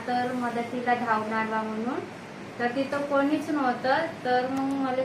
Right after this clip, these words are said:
काही सुचलं नाही. तिथं मला एक बांबू दिसला आणि त्या बांबूनं मी ना त्या म्हणजे मारल्यासारखं त्याला असं, अं, त्याच्या मागे मारलं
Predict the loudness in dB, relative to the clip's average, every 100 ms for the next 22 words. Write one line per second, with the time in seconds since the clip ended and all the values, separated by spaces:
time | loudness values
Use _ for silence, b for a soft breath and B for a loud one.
0 | 2 2 2 -2 -2 0 2 2 2 0
1 | -2 -2 0 0 2 2 2 2 2 2
2 | 0 0 0 -2 2 4 4 0 -10 -12
3 | -8 -2 0 4 4 6 6 6 2 2
4 | 2 0 2 2 4 4 4 2 0 -2
5 | 0 2 4 4 4 6 4 4 2 4
6 | 4 4 4 4 4 2 2 0 -8 -10
7 | -8 -4 -4 -2 -2 -4 -2 -2 2 4
8 | 4 4 2 4 4 4 2 0 2 2
9 | 4 4 4